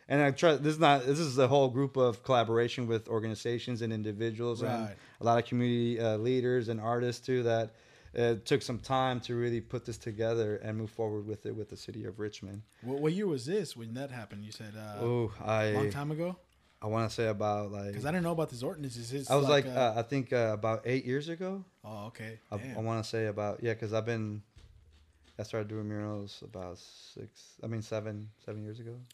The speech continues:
Speaker 1: seven, eight years ago. Yeah, that was the first one about seven years ago,
Speaker 2: Seven years
Speaker 1: seven, eight,
Speaker 2: ago.
Speaker 1: seven years
Speaker 2: But
Speaker 1: ago.
Speaker 2: you had already experience with other stuff. Like, y-,
Speaker 1: Oh, yeah,
Speaker 2: yeah,
Speaker 1: most
Speaker 2: yeah, yeah,
Speaker 1: definitely.
Speaker 2: yeah.
Speaker 1: Yeah, yeah, most definitely.
Speaker 2: Uh,
Speaker 1: Yeah.
Speaker 2: um, and then you mentioned something earlier that I kinda wanted to talk about 'cause, uh,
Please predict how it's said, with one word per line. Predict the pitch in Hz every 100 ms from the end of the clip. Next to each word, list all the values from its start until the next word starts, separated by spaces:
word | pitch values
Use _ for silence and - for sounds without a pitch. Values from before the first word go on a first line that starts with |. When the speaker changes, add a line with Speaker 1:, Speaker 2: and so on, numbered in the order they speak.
| -
Speaker 1:
seven, | 113 110
eight | 113
years | 117 113
ago. | 120 135 _ _ _ _ _ _ _ -
Yeah, | 120
that | 127
was | 151
the | 127
first | - 143 -
one | 156
about | 117 107 104
seven | 117 113
years | 131 127
ago, | 104
Speaker 2:
Seven | 113
years | 117 110
Speaker 1:
seven, | 123
eight, |
Speaker 2:
ago. | 104
Speaker 1:
seven | - 113 110
years | 113 117
Speaker 2:
But |
Speaker 1:
ago. | 147
Speaker 2:
you |
had | 170
already | 151 143 135
experience | 123 - 156 127 -
with | 107
other | 107 98
stuff. | - 87 95 98 85
Like, | 85 - -
y-, | 117
Speaker 1:
Oh, | 127
yeah, | 123 113
Speaker 2:
yeah, |
Speaker 1:
most | 107
Speaker 2:
yeah, | 104
yeah, | 107
Speaker 1:
definitely. | 101 98
Speaker 2:
yeah. | 101 95
Speaker 1:
Yeah, | 120 117 107
yeah, | 104
most | 101 95
definitely. | 95 - 98 101 117
Speaker 2:
Uh, | 117 104 98 104
Speaker 1:
Yeah. | 147 151 131
Speaker 2:
um, | 123 104 _ _ _ _ -
and | 117
then | 143 151
you | 175
mentioned | 170 156 156
something | 165 139 143
earlier | 147 143 131
that | 123
I |
kinda | 117 143 127
wanted | 123 120
to | 104
talk | - 123 113
about | 107 104
'cause, | 107 110
uh, | 110